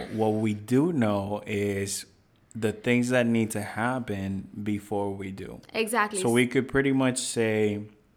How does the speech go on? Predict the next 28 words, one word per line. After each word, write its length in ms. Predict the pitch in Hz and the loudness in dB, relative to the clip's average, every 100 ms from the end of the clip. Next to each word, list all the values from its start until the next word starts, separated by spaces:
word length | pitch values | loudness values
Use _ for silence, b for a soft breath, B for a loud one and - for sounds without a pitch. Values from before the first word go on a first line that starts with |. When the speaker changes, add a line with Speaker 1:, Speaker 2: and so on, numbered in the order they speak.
| - - | -20 -14
Speaker 2:
Like, 140 | 196 190 | -14 -8
four 180 | 214 | -8
years. 180 | 190 127 | -2 0
Speaker 1:
once 680 | 117 131 135 139 135 - 131 | 4 4 4 2 0 0 0
you 180 | 127 123 | 0 2
guys 380 | 120 117 110 | 4 4 2
see 360 | - - 120 120 | -4 -4 -4 -2
us 260 | 110 104 - | -4 -4 -6
travel 640 | - 110 110 120 147 160 | -4 0 0 0 0 0
a 20 | |
lot 360 | 160 170 170 - - _ _ _ _ _ _ _ - | 0 0 -2 -8 -20 _ _ _ _ _ _ _ -12
and 180 | 107 92 | -8 -4
see 300 | - 113 110 | -4 -2 -2
that 260 | 107 101 101 | -4 -6 -6
we 300 | 110 107 104 | -6 -6 -8
have 400 | 104 101 98 101 - B B B B _ | -10 -10 -12 -16 -20 B B B B _
maybe 260 | 117 113 110 | -2 -2 0
moved 400 | 107 113 120 117 | 0 0 0 -2
to 100 | 127 | -2
another 280 | 127 127 123 | 0 0 -2
state, 640 | - 131 127 127 131 B B B - | -4 -4 -2 -2 -4 B B B -6
you 100 | 117 | -2
can 120 | 120 | 0
probably 340 | 120 120 123 120 | 2 2 2 0
start 260 | 123 117 | 0 0
expecting 1200 | 104 - - 107 104 - 120 117 113 113 113 117 b b b - | 0 -4 -4 -4 -4 -4 0 2 2 0 -2 -6 b b b -6
the 100 | 113 | -2
news 640 | 107 107 117 123 120 - | 0 0 -2 -4 -10 -8